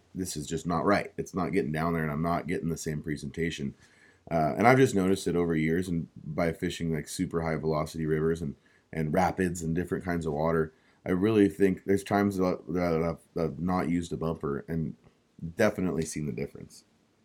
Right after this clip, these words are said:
you know. And it's different if you're from the bank as well, I feel like, too. If you're, if you're fishing from a boat and you're side drifting with your gear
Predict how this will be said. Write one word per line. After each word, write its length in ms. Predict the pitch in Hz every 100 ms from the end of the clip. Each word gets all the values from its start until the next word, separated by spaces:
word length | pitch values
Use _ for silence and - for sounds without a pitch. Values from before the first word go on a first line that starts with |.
| _
you 80 | 67
know. 220 | 65 67
And 120 | 98 107
it's 80 | -
different 280 | 143 135
if 120 | 123 104
you're 100 | 98
from 160 | 101
the 60 | 90
bank 280 | 82 82 76
as 120 | 67
well, 180 | 71 62
I 80 |
feel 160 | 62 67
like, 140 | 65
too. 160 | - 78
If 100 | 76
you're, 240 | 85 85 - _ _ -
if 80 | 95
you're 120 | 113
fishing 260 | 110 110
from 140 | 101 101
a 40 |
boat 220 | 87 95
and 80 | 90
you're 80 | 87
side 300 | - 90 90
drifting 320 | 90 87 85
with 200 | 82 85
your 120 | 87
gear 400 | 73 82 82 85